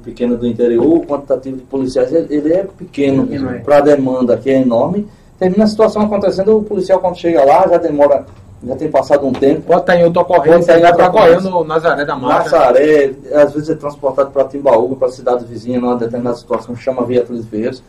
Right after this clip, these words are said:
Speaker 1: fica desacobertada e a gente tem uma guarda municipal lá que é atuante, é atuante e agora é valorizada, né?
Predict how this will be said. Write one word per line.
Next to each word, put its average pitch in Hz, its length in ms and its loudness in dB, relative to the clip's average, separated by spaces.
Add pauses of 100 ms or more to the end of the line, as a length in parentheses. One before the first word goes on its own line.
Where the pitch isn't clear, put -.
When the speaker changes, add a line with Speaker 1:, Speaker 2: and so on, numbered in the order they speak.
(280)
Speaker 1:
fica 127 200 -8
desacobertada 117 720 -2
e - 20 -4
a - 20 -4
gente 127 200 -4
tem 123 180 -4 (340)
uma 117 140 -6
guarda 120 300 0
municipal 113 500 -2
lá 104 140 0
que 123 280 -6
é 117 100 0
atuante, 117 640 -2 (360)
é 139 100 2
atuante 170 640 0
e 196 160 -2
agora 151 540 2
é 151 80 0
valorizada, 143 840 0 (140)
né? 117 240 -6